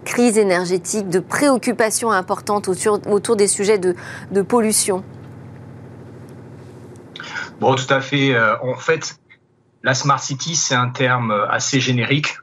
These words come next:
Speaker 2: qui, euh, qui est né dans les années quatre-vingt-dix, euh, à l'initiative d'une, euh, d'une entreprise privée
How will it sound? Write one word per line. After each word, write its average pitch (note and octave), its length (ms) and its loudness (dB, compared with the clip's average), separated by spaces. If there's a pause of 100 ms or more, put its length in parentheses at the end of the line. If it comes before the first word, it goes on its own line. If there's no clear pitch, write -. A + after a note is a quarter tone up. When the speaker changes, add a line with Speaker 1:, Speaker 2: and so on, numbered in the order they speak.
(120)
Speaker 2:
qui, B2 580 2
euh, G#2+ 480 4
qui - 220 0
est B2 60 2
né C3+ 200 4
dans B2+ 100 4
les A#2 160 -2
années B2 160 0
quatre-vingt-dix, C3 960 0
euh, G#2 180 0
à A2+ 80 0
l'initiative B2 720 0
d'une, G#2+ 300 -4
euh, G2+ 260 0
d'une A2 180 -6
entreprise A#2 680 0
privée C3+ 460 0